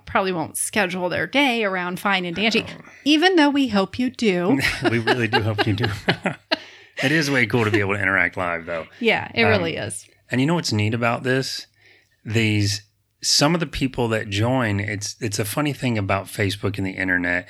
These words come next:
Speaker 2: If you've never met these people in real life, but you can interact with them live
Speaker 1: I
Speaker 2: on the
Speaker 1: know.
Speaker 2: internet, it's
Speaker 1: It,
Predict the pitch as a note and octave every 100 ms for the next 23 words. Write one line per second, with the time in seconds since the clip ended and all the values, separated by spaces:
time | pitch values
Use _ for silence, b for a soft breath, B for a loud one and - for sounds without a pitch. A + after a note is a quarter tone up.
0 | B - G2+ G#2+ B2 C3+ C3+ B2+ A2+ G#2
1 | - G#2 A2 G#2+ G#2+ G2+ A2 G#2+ G#2 G#2+
2 | G#2+ - b b b - G#2 G2+ G2 -
3 | - A2 G2+ G2 F#2 F2+ A#2 A2 A2 G#2
4 | G#2+ G#2+ G2+ G2+ F#2 G2 F#2+ F#2+ - -
5 | F#2+ F2 E2 D#2+ -